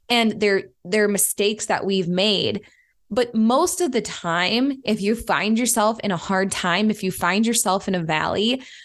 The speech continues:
C S Lewis goes on to talk about that oftentimes it's simply just a part of the ebb and flow of God's natural order, life tides, as it were, to teach us how to swim. And even if you don't believe in God, if you believe in universe, whatever it is, I don't,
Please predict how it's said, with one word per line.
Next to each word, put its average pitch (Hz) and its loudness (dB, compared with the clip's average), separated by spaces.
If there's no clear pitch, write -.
C 233 0
S 226 -2
Lewis 214 0
goes 208 0
on 196 2
to 190 -4
talk 196 -2
about 190 -2
that 180 -2
oftentimes 220 0
it's - -2
simply 226 2
just 196 0
a 196 -2
part 196 0
of 170 -4
the 185 -4
ebb 202 2
and 269 0
flow 196 2
of 180 -4
God's 185 0
natural 180 0
order, 185 -2
life 202 0
tides, 185 -2
as 185 2
it 226 0
were, 170 0
to - -2
teach - -2
us 226 2
how 175 0
to 170 0
swim. - -6
And 254 0
even 370 2
if 277 0
you 226 2
don't 214 2
believe 180 -2
in 151 -2
God, 240 2
if 196 -4
you 190 -2
believe 175 -2
in 180 0
universe, 214 0
whatever 226 2
it 196 0
is, 185 0
I 185 2
don't, 208 -2